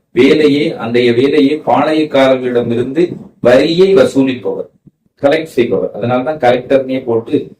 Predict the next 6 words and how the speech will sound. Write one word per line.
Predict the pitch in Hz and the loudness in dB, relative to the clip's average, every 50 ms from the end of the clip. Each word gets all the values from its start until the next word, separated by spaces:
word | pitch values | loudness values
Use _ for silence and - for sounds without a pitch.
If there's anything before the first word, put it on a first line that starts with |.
| _ _ _ _ _ _ | _ _ _ _ _ _
வரி | - - - 139 139 | 2 4 4 4 4
வசூலிப்பாளராக | 135 127 - 135 127 127 123 - 120 113 113 110 113 117 123 | 2 0 0 -2 -2 -2 0 0 2 4 4 4 2 2 0
அந்த | 123 117 117 107 - | -2 -2 -2 -2 0
கலெக்டர்களை | - - 131 123 - - 127 - - 113 123 | 0 0 -2 -2 -2 -2 -2 0 0 -2 -4
நியமிக்கின்றார்கள். | 120 113 107 107 101 - - - 95 92 92 85 - - - - _ _ _ _ _ _ _ _ | -4 -4 -6 -6 -8 -8 -10 -12 -10 -8 -8 -8 -8 -10 -16 -20 _ _ _ _ _ _ _ _
அப்படி | - 117 - - - 170 170 170 175 170 170 - - | -4 -2 -2 2 2 2 2 2 0 -2 -6 -8 -10